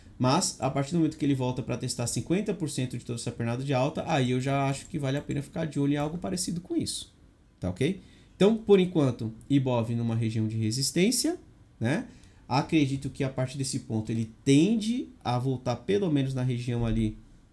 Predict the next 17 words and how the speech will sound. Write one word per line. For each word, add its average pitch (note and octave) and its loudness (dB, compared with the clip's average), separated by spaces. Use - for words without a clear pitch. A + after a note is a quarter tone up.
dos A#2+ -4
cento A#2+ 0
e - -12
seis A2 -2
e A2 -8
quinhentos. F3 -2
Perdendo D3 6
cento C#3 0
e - -10
seis B2+ -2
e - -12
quinhentos A#2 -4
pode D3+ -2
voltar B2+ -4
pra A2+ -6
testar B2 -4
fundo. C3 -2